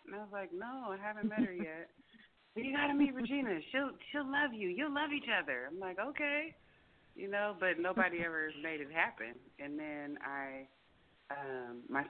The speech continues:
Speaker 1: sister actually performed, Ocean, Femi, Wambi, and Jerry performed at her store.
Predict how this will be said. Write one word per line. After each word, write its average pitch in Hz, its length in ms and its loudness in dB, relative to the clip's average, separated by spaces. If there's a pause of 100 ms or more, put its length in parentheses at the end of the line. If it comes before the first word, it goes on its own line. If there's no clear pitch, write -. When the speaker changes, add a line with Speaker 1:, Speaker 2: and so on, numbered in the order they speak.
(140)
Speaker 1:
sister 208 380 4
actually 131 440 2
performed, 131 880 0
Ocean, 147 440 4
Femi, 139 280 0
Wambi, 131 340 2
and 123 100 -4
Jerry 123 340 -4 (160)
performed 135 600 4 (160)
at 131 140 6
her 123 120 0 (160)
store. 135 380 0